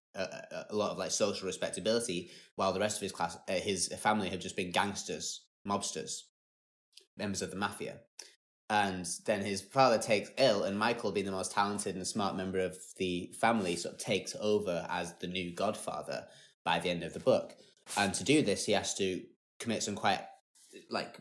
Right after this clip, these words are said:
essentially a kind of, like, you know, warfare on the streets, like, not, not guerrilla warfare necessarily, but he's got to go out and kill people. He's got to get, go out and get his hands dirty and really get involved in the criminal life, show he's up to it. And then he achieves it. He becomes the godfather. They destroy all of the rival families,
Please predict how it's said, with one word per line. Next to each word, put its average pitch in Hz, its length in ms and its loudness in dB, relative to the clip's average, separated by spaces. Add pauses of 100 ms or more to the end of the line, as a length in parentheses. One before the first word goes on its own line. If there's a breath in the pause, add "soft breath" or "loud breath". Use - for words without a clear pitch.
essentially 123 400 2
a - 20 0
kind 104 160 0
of, 95 60 -2
like, 92 180 0
you 113 80 0
know, 98 60 0
warfare 104 400 4
on 92 80 -2
the 92 80 -6
streets, - 380 -4
like, 87 160 -2
not, 107 240 -4
not - 340 -6
guerrilla 104 300 0
warfare 92 320 0
necessarily, 85 460 -2
but 85 120 -8
he's 98 120 -8
got 95 120 -6
to - 60 -6
go 87 100 -2
out 87 100 2
and 78 80 -8
kill 104 160 0
people. 87 300 -4
He's 82 100 -8
got - 140 -4
to - 80 -12
get, - 160 -8
go - 80 -4
out 87 80 -2
and 98 80 -8
get 92 80 -4
his 80 100 -4
hands 101 240 -4
dirty 78 520 -6 (420 loud breath)
and 90 140 -6
really 92 140 0
get 87 120 0
involved 90 320 2
in 87 60 -6
the 87 80 -6
criminal 90 260 -4
life, 95 240 0
show 90 160 -2
he's 87 120 -2
up 117 140 -4
to - 120 -6
it. 80 200 -6 (400 soft breath)
And 101 220 2
then 98 240 4
he 104 160 0
achieves 113 480 4
it. 95 140 0
He 104 100 -4
becomes 135 340 0
the 117 60 -4
godfather. 98 520 4
They 92 500 2 (160)
destroy 123 560 6
all 107 200 6
of 104 80 2
the 104 100 2
rival 101 360 6
families, 87 720 0